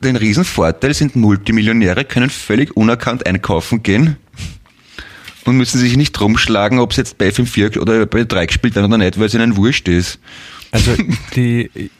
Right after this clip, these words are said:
Speaker 2: ich, ich war mal, ich war mal, äh, eingeladen auf das sea Open Air von der Band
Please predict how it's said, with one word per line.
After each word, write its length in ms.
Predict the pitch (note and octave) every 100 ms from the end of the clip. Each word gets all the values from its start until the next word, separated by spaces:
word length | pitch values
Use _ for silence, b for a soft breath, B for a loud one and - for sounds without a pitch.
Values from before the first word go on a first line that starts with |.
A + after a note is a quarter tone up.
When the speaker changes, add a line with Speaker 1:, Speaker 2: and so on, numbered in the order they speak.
| _
Speaker 2:
ich, 220 | A#2 B2
ich 160 | C3 -
war 100 | G#2+
mal, 340 | A#2 B2 B2+ -
ich 200 | C3 G2
war 80 | G#2+
mal, 280 | A2+ A#2 A2+
äh, 160 | G#2+ -
eingeladen 500 | G2 A2+ G#2+ G2+ G#2+
auf 520 | - G2+ G2 - - -
das 320 | F#2+ F#2+ - -
sea 460 | - - A2+ B2+ A#2
Open 340 | - F2+ F2
Air 160 | D#2 G2+
von 120 | -
der 80 | G2
Band 120 | F#2+